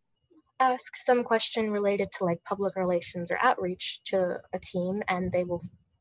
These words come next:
point that question at the nearest woman because they'll assume that she's the one who knows it. Instead, ask who was on that team. And maybe when you're introducing yourself, introduce yourself with what position you have. That way it'll encourage others to do the same rather than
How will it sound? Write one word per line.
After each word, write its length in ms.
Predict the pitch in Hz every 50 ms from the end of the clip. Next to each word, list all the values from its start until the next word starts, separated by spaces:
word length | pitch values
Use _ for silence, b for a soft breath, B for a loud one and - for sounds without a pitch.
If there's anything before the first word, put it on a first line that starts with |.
| _ _
point 240 | - - 269 269 -
that 120 | 254 226 -
question 540 | - 208 196 - - - 202 190 185 180 B B B B B B B
at 260 | 202 190 180 180 175 - _ _ -
the 300 | 180 175 170 170 175 180 -
nearest 480 | 185 185 180 175 175 180 - - - - -
woman 340 | 185 185 170 165 - 208 202
because 240 | 196 - - 180 180
they'll 120 | 170 170
assume 280 | 170 - - 196 185 170
that 140 | 165 160
she's 240 | - - 220 214 202
the 100 | - 185
one 140 | 180 175 175
who 120 | 180 175
knows 220 | 170 180 - - -
it. 160 | - - - _ _ _ b b b b b b -
Instead, 420 | 240 226 - - 277 294 285 277 285 - _ _ _ _ -
ask 440 | 233 233 240 247 - - - - - - - - _ _ _ _ - -
who 320 | 233 208 202 196 185 190 -
was 120 | 196 185
on 140 | 185 175 175
that 140 | 175 - -
team. 280 | - - 180 170 170 -
And 100 | 190 202
maybe 280 | 196 233 262 262 254 254
when 140 | 226 220 208
you're 120 | 196 190
introducing 480 | 190 190 - 208 277 330 339 - 262 214
yourself, 380 | 196 190 - 180 180 208 233 _ _ _ B B B B B B
introduce 420 | 220 202 - 208 190 202 202 - -
yourself 360 | 196 - - 196 185 190 - -
with 300 | 190 185 185 185 180 - -
what 180 | 196 196 196
position 460 | - 285 285 359 415 - - 240 202 180
you 80 | 170
have. 240 | 170 151 165 180 - _ _ B B B B B
That 160 | - 196 196
way 120 | 208 202 202
it'll 120 | 190 190
encourage 380 | 202 - - 247 247 247 247 -
others 240 | 202 202 190 190 -
to 80 | - 190
do 120 | 180 175
the 80 | 175 175
same 320 | - - 247 233 220 208
rather 340 | 196 180 175 175 - 175 175 -
than 260 | 170 160 165 170